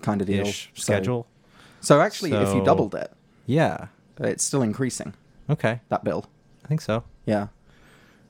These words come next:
Speaker 2: Um,
Speaker 1: If we put out more podcasts.
Speaker 2: Then it would make us feel like we had more <laughs> listeners.
Speaker 1: Uh,
Speaker 2: <laughs> Huh.
Speaker 1: yeah.
Speaker 2: Life hacks.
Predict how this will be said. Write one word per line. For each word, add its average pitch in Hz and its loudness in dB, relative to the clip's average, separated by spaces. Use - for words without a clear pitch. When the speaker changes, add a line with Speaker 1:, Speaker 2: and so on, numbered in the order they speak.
Speaker 2:
Um, 98 0
Speaker 1:
If - -6
we 113 2
put - -6
out 107 0
more 101 -2
podcasts. - -6
Speaker 2:
Then 98 2
it 95 -2
would 92 -6
make 104 -2
us 98 -6
feel 104 0
like 95 -4
we 95 -6
had 92 -4
more 92 -4
<laughs> 101 -6
listeners. - -6
Speaker 1:
Uh, 107 2
Speaker 2:
<laughs> - -8
Huh. 135 0
Speaker 1:
yeah. 285 0
Speaker 2:
Life 143 0
hacks. - -4